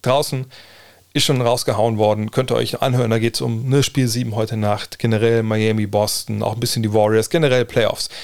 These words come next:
Jetzt geht's um alle anderen Themen und vorneweg natürlich um den Sponsor auch dieser Folge, manscaped dot com. Ich glaube, ihr wisst mittlerweile, dass ich die Produkte von denen, äh, ja, sehr gut finde, benutze. Ich feier die,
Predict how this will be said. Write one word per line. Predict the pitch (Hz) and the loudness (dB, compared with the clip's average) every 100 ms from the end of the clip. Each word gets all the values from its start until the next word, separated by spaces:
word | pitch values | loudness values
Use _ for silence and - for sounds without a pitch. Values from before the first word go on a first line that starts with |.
| - - - | -16 -10 -2
Jetzt | 156 - | -2 0
geht's | 156 | 0
um | 156 | 0
alle | 139 | 0
anderen | 147 185 147 | 0 -2 0
Themen | 165 160 | -2 0
und | 147 127 | -2 0
vorneweg | 151 143 - | 0 0 0
natürlich | - 147 127 | 0 -2 -2
um | 151 | -2
den | 151 131 | 0 0
Sponsor | - 143 196 185 120 - | 0 2 4 4 2 0
auch | - | -4
dieser | 175 143 | -2 0
Folge, | - 127 117 110 - - - - | 0 0 2 -2 -6 -20 -14 -2
manscaped | 117 110 - - - | -2 0 -2 -4 -4
dot | - - | -8 -8
com. | - - - - - - - - | -10 -10 -20 -20 -18 -20 -18 -6
Ich | 120 | 2
glaube, | 156 151 | 2 2
ihr | 139 135 | 0 0
wisst | 156 151 | 0 0
mittlerweile, | 127 123 123 120 131 131 - | 0 2 2 0 -2 -14 -4
dass | 127 113 | -2 -2
ich | 104 | -4
die | 123 117 | -4 -4
Produkte | 123 127 - 127 | -4 -4 -4 -2
von | 117 | -2
denen, | 110 110 110 113 | -2 -2 -4 -6
äh, | - 120 - 120 | -6 -6 -8 -8
ja, | 139 - - | -8 -8 -4
sehr | 131 135 | -2 -2
gut | 180 | -2
finde, | 160 143 | -2 -2
benutze. | 123 135 - 135 - | 0 0 0 -4 -4
Ich | - | -4
feier | - 120 120 120 | -2 0 0 0
die, | 117 131 | -2 -6